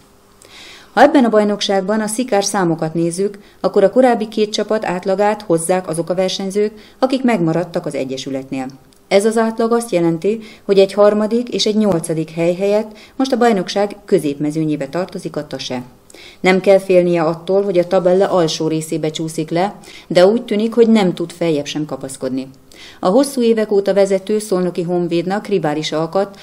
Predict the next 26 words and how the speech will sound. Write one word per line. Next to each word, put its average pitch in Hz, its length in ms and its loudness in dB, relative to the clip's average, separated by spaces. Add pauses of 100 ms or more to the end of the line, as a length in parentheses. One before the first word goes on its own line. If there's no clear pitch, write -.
(300)
a - 60 -2
Jászárok 240 460 4
Szállásban, 180 840 0
és - 160 -4
a 233 40 0
Jász 233 280 4
Kumbolán, 180 680 0
illetve 214 340 0
az 208 80 -2
Újszász 208 600 0
sem 175 240 -2
akar 165 220 -4
lemaradni, 170 600 -2 (200)
megy 254 200 4
a 196 80 4
harc 175 340 0 (120)
az 147 160 -4
érmekért. 131 600 -10 (920)
A 175 100 0
kétezer-tizenöt-tizenhatos 208 1600 0
megyei 202 440 0
első 202 380 -2
osztályú 180 440 -2
asztali 185 360 -4
tenisz 165 280 -4
csapatbajnokság 180 880 -4